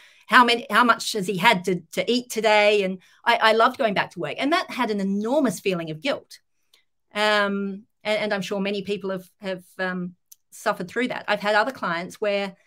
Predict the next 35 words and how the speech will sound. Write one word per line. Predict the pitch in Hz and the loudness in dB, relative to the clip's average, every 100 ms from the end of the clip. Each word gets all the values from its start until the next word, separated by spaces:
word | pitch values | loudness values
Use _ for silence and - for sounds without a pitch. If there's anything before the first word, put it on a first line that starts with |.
| _ _ | _ _
they | 220 208 | 2 2
felt | 190 247 240 - | 2 0 0 0
resentment | 214 196 220 269 202 - | -4 0 0 0 -6 -8
towards | - 202 202 202 185 - | -10 -2 0 0 -2 -6
a | 190 | -8
spouse | 180 233 202 180 | -4 0 0 0
or | 208 | -6
children, | 190 277 269 - - _ _ | -4 -6 -8 -10 -20 _ _
um, | 196 196 185 180 | -8 -6 -6 -6
for, | - 196 185 175 - _ _ _ _ _ - - _ _ _ | -6 0 0 0 -4 _ _ _ _ _ -20 -20 _ _ _
for, | - 180 - | -12 -12 -12
for | - 185 | -12 -8
feeling | 233 220 202 190 | 2 2 2 0
the | |
way | 185 190 | 0 0
they | 185 185 | 0 -2
do. | 185 277 - - _ - _ | -2 -4 -6 -18 _ -20 _
And | - 254 | 0 0
it's | 247 | 0
really | 277 320 | -2 -2
hard | 269 220 208 180 | -2 2 0 0
to | 196 | -6
acknowledge | - 180 170 190 226 151 - | -4 -2 2 4 4 2 -4
that | 180 - _ | -8 -8 _
that's | - 156 - | -6 -6 -6
the | 202 | -6
way | 175 170 | -2 -2
you | 170 175 | -2 -6
feel | 208 285 - | -6 -6 -6
when | 175 180 | -4 -6
it's | 180 | -4
those | 185 180 175 | -2 -2 0
really | 180 190 175 | -2 0 -2
negative | 165 175 180 175 175 | -2 -2 -2 -4 -4
feelings. | 196 214 - _ - | -6 -6 -10 _ -20